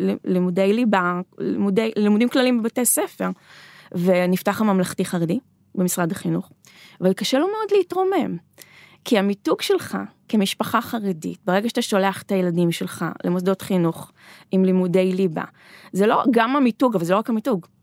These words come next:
זה אתה, אה, משנה את ליבת הערך שלך. ובעצם מצאנו, ב-, כמעט בכל העבודות, שהדבר האחרון שאתה,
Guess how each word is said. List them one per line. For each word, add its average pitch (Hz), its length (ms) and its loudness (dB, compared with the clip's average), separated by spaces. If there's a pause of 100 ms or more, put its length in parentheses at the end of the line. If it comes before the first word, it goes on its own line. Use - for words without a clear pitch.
(320)
זה 180 300 2
אתה, 175 320 -2 (180)
אה, 170 60 -4 (540)
משנה 190 560 2 (200)
את - 200 -6
ליבת 175 460 0
הערך 202 400 -2
שלך. - 320 -6 (520)
ובעצם 196 640 0
מצאנו, 214 640 0
ב-, 185 60 2 (200)
כמעט 254 300 0
בכל 226 320 0
העבודות, 185 580 -6 (200)
שהדבר 220 280 2
האחרון 208 440 0
שאתה, - 180 -4